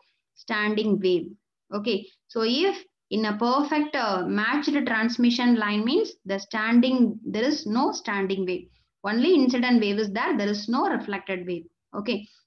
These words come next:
So the standing wave ratio for a matched line is one. But, uh, if the line is not matched means at the time only we will get reflection. Because of reflection, we may get reflection loss. Okay, so we are going to discuss about, uh,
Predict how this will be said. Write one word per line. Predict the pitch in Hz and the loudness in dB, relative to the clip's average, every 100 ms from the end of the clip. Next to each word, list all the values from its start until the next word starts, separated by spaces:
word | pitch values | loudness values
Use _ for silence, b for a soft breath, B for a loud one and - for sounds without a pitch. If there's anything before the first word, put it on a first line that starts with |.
| _ | _
So | 285 | -2
the | 277 247 | 0 0
standing | 262 254 277 277 | 0 2 4 4
wave | 277 240 | 2 2
ratio | 226 254 254 294 294 | 0 0 0 0 2
for | 285 | 0
a | 214 208 | 0 2
matched | 208 226 254 233 | 2 0 0 -2
line | 226 220 262 | 0 0 0
is | - - | 0 -4
one. | 185 196 185 151 - _ _ _ _ 202 | -4 -2 -2 -4 -10 _ _ _ _ -4
But, | 262 294 | 0 0
uh, | 226 175 - _ - | 0 -2 -6 _ -4
if | 233 208 | 0 0
the | 220 | 0
line | 226 254 294 | 0 4 4
is | 339 - | 4 2
not | 208 220 262 294 240 | 0 2 2 4 4
matched | 226 233 226 | 2 0 0
means | 233 330 415 | 2 2 2
at | 311 196 208 | 0 -2 -2
the | 285 277 | -2 -2
time | 247 269 233 | 0 2 4
only | 220 262 440 | 4 4 4
we | 269 220 | 4 2
will | 226 | 0
get | 214 285 - | 0 -2 -4
reflection. | 196 - 202 208 269 427 - _ _ _ | -6 -6 -8 -6 -4 -4 -6 _ _ _
Because | 240 262 294 302 | -4 -2 0 2
of | 294 294 | 2 2
reflection, | 240 240 254 247 320 311 | 0 -2 -4 0 4 6
we | 220 220 | 4 2
may | 220 | 0
get | 214 370 - | 0 -2 -2
reflection | 208 214 208 208 214 190 | -4 -4 -6 -4 -2 0
loss. | 185 160 - - - _ - | 0 -4 -8 -20 -20 _ -14
Okay, | 208 294 240 | -4 -2 0
so | 277 | 0
we | 247 | 0
are | 214 | 0
going | 240 262 | 0 2
to | 262 | 2
discuss | 220 220 247 | 0 -2 -2
about, | 233 240 247 | 0 0 2
uh, | 208 | 0